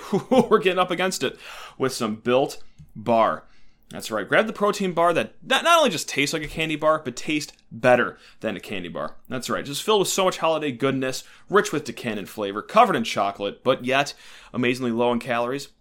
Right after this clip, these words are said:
low in sugar, low in net carbs, low in fat, and high in protein. So you get the best of both worlds. You get deliciousness and healthness. That's right, healthness, all with a Built Bar.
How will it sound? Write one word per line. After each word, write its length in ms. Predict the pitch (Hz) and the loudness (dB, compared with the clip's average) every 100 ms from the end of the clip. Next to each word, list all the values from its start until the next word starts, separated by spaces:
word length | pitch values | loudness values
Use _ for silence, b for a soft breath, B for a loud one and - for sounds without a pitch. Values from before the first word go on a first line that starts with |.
| - | -8
low 180 | 110 117 | -4 -2
in 80 | |
sugar, 380 | 113 117 120 120 - | -2 -2 0 -2 -6
low 240 | - 123 139 | -4 0 0
in 80 | 135 | 0
net 180 | 135 - | -2 0
carbs, 340 | 147 143 123 | 2 2 0
low 240 | 117 143 | 0 0
in 60 | 156 | 0
fat, 360 | 147 151 151 - | -2 0 2 0
and 160 | 107 | -8
high 340 | 98 143 143 160 | -6 0 2 2
in 240 | - 107 | -2 -8
protein. 500 | - 131 139 - 139 | -6 -4 -4 -8 -8
So 100 | 120 | -6
you 100 | 156 | -4
get 140 | 196 | -2
the 60 | - | -2
best 340 | 117 175 214 | 2 2 4
of 100 | 156 | 2
both 280 | 117 113 113 | 2 2 0
worlds. 280 | 110 107 110 b b b - | -2 -2 -4 b b b -4
You 140 | 135 | 0
get 160 | 143 - | 2 0
deliciousness 840 | 87 104 151 170 185 196 190 185 b b - | -4 -2 -2 -2 -4 -4 -6 -6 b b -4
and 300 | 135 147 - | 0 0 -2
healthness. 840 | - - 190 214 - 117 98 - B B B B - | -14 4 6 6 2 -6 -4 -6 B B B B -14
That's 180 | 110 | -6
right, 180 | 127 127 | -4 -2
healthness, 640 | - 185 185 123 90 - b b | 4 4 4 -2 -8 -8 b b
all 380 | - 104 107 104 | 0 2 4 0
with 220 | 98 101 - | -6 -8 -8
a 60 | 110 | -10
Built 320 | 113 113 110 | -4 -2 -2
Bar. 240 | 110 78 | -4 -6